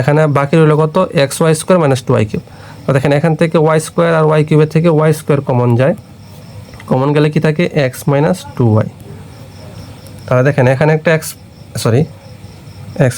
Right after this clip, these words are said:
প্লাস টু ওয়াই থাকবে, কারণ প্লাসে মাইনাসে মাইনাস। তাহলে এখানে এক্স প্লাস টু ওয়াই, এখানেও এক্স প্লাস টু ওয়াই। তাহলে দুইটা থেকে আমি একটা এক্স প্লাস টু ওয়াই কমন নিলাম। তাহলে কমন নিলে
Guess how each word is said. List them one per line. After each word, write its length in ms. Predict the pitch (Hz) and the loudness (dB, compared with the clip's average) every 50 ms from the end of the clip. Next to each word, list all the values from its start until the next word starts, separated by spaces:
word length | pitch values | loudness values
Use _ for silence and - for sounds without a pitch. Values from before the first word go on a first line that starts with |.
| - - | -4 -2
প্লাস 180 | 143 135 131 131 - | 0 0 0 -2 -2
টু 40 | - 147 | 0 2
ওয়াই 100 | 135 127 123 - | 2 2 2 2
থাকবে, 180 | 117 113 135 147 | 0 2 2 2
কারণ 120 | 147 131 131 123 | 2 2 0 0
প্লাসে 200 | 143 120 120 - 139 | 0 -2 0 2 2
মাইনাসে 220 | 139 151 156 175 143 123 | 2 2 2 2 2 2
মাইনাস। 280 | 110 104 104 - - - - - - - - - - - | 2 2 0 -2 -4 -8 -12 -16 -20 -20 -20 -20 -18 -8
তাহলে 160 | - - 123 127 | -2 0 0 2
এখানে 160 | 127 156 147 151 147 | 2 2 2 2 0
এক্স 120 | 147 - - | -2 -4 -4
প্লাস 160 | 180 165 160 - - | -4 -4 -4 -4 -2
টু 60 | 180 175 | 0 0
ওয়াই, 120 | 180 185 185 - 165 | 2 0 0 0 -2
এখানেও 220 | 135 151 151 156 151 143 | 0 0 0 2 0 0
এক্স 100 | - - - | -2 -4 -4
প্লাস 160 | 143 127 - - | -4 -4 -4 -4
টু 60 | - 120 | -4 -2
ওয়াই। 120 | 107 104 - - - - - - - - - - | -2 -2 -4 -8 -20 -20 -20 -20 -20 -20 -16 -4
তাহলে 160 | - 127 123 120 | 0 0 2 2
দুইটা 180 | 147 147 165 156 151 | 2 2 2 2 2
থেকে 160 | 147 139 - 160 151 | 0 0 2 0 2
আমি 80 | 151 151 151 | 2 2 0
একটা 180 | 151 - - 160 151 147 | -2 -4 -4 -2 0 0
এক্স 140 | 135 - - - | -2 -4 -8 -4
প্লাস 160 | - 147 139 - - | -2 -2 -2 -4 -4
টু 60 | - 143 | -2 0
ওয়াই 100 | 135 135 - - | 0 0 0 -2
কমন 220 | 139 123 120 117 113 113 | 0 0 2 2 2 2
নিলাম। 220 | 117 120 123 160 214 220 - - - - - - - - - - - - - - - | 2 2 2 0 -2 -4 -6 -12 -20 -20 -20 -20 -20 -20 -20 -20 -20 -20 -18 -6 0
তাহলে 200 | - 120 117 120 127 123 - | 2 2 4 4 2 2 0
কমন 220 | 139 139 151 156 165 175 | 0 2 2 2 2 4
নিলে 200 | 180 165 135 110 | 4 4 2 2